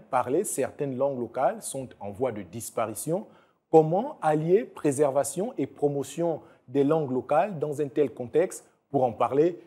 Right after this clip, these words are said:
nous recevons Monsieur Régis Olomo. Il est linguiste à l'Université Omar Bongo et au Muséum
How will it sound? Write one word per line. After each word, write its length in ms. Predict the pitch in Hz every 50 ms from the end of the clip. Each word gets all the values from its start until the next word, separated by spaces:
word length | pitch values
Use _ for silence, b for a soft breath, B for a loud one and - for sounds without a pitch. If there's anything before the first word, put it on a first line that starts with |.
| B B
nous 120 | 123 135
recevons 500 | 123 135 135 - - 139 131 151 151 151
Monsieur 480 | 143 131 131 120 - - 156 156 156 151 - - -
Régis 520 | - 135 156 143 127 151 226 247 - - - -
Olomo. 520 | 151 147 151 147 143 147 165 208 240 262 - - -
Il 160 | 147 143 143 147
est 100 | 143 135
linguiste 680 | 127 127 131 147 147 143 131 139 165 196 208 - - - _ -
à 80 | 127
l'Université 640 | 135 143 143 135 127 135 - - - 131 - - 143
Omar 340 | 135 127 117 127 135 127 117
Bongo 480 | 120 120 123 123 123 147 175 - - b b b b b b
et 120 | 131 131 131
au 80 | 131
Muséum 760 | 127 127 131 135 127 120 135 156 156 156 156 156 160 147 123